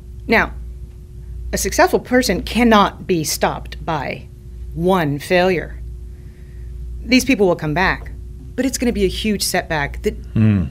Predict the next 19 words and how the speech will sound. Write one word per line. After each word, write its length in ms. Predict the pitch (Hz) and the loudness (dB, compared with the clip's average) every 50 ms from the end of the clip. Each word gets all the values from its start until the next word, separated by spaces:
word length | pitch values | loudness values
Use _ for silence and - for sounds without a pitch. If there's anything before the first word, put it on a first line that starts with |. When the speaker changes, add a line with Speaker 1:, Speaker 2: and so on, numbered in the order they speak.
| - - | -2 -2
Speaker 1:
that 100 | 226 107 | 0 2
wasn't 280 | 208 202 - - 95 | 4 4 4 2 -2
necessary. 460 | 87 - - - - - - 127 131 | -2 -2 -2 -2 -4 -6 -8 -6 0
Speaker 2:
Mm-hmm. 280 | - - 95 98 110 110 117 - | 2 2 4 6 6 4 4 2
Speaker 1:
It 60 | 220 220 | 0 0
w-, 200 | 175 190 208 - | 0 -2 -2 2
it 220 | - 254 247 240 185 | 2 2 2 4 6
didn't 380 | 202 262 247 226 254 - - | 6 8 8 8 6 6 4
have 420 | - - 233 233 214 214 214 - - | 0 2 4 4 4 4 2 -2 -4
to 80 | 220 | -2
be 260 | 170 208 208 190 190 190 | 0 2 2 2 2 2
the 120 | 190 180 | 2 0
way 240 | 160 175 170 170 175 | 2 4 4 4 2
it 180 | - 185 185 | 0 -2 -2
is 280 | - 180 170 165 151 143 | 0 0 0 0 0 0
right 140 | 160 156 - 156 | -2 -4 -2 -4
now, 220 | 143 135 - - - - - - - - - - - - - - - - | -4 -6 -6 -8 -12 -16 -16 -16 -14 -14 -14 -12 -12 -12 -10 -10 -2 0
because 320 | 202 - 208 208 185 175 | 2 4 6 4 6 6
we're, 400 | 190 208 196 190 180 180 180 | 8 8 8 8 8 6 4